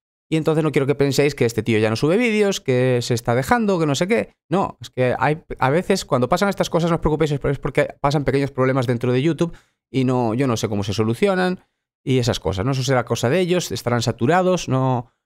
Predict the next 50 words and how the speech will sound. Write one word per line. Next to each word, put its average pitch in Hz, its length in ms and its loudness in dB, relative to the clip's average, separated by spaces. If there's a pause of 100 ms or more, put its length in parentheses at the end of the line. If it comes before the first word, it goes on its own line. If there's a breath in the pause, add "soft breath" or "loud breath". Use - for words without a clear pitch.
(140)
no 131 160 0
habrá 120 260 0
tanta 117 420 -2
capacidad 117 420 -2
para 110 160 2
renderizar 107 480 0
tantos 110 360 -2
vídeos 104 240 0
a 107 60 0
la 107 80 2
vez 190 380 0 (340)
y 139 80 -4
se 131 120 0
saturará 127 420 2
un 135 100 -2
poco 151 240 2
y - 20 2
estarán 117 240 0
como, 120 220 -2
estarás 123 340 -2
como 131 140 -2
una 120 160 2
especie 120 340 -2
de 104 80 2
lista, 110 420 0
¿no? 151 160 -4
De 92 440 -2 (200)
lista 120 280 -2
de 101 80 0
espera, - 400 -4 (120)
digámoslo 117 300 0
así, 240 160 -2
porque 92 480 -4 (380)
no 123 80 0
sé 139 160 0
por 123 160 -2
qué 113 100 -4 (220)
tarda 117 220 0
tanto. 113 280 0
Hay 127 80 2
algunos 143 300 0
días 170 240 0
que 139 100 2
pasan 139 500 -2
esas 117 220 -2
cosas. 90 260 -8
Entonces, 113 300 -4 (380)
para 123 160 2
evitar 135 280 2
eso 185 360 0